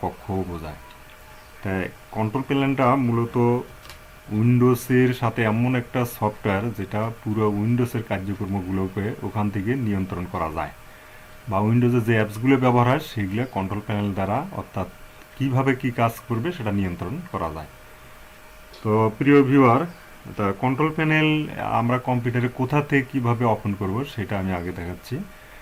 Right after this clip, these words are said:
আহ, দেখেন, আহ, আমি তো Windows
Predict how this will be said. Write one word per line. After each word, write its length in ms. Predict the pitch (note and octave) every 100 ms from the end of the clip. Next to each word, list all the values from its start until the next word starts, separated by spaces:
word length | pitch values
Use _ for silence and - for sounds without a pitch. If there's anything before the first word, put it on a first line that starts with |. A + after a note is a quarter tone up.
| - - - -
আহ, 360 | G#2+ G#2 G2+ G#2
দেখেন, 440 | B2+ D3 C#3 D#3
আহ, 500 | - A#2 A#2 A2+ A2+
আমি 180 | A2+ B2+
তো 100 | C3
Windows 340 | B2 B2+ B2+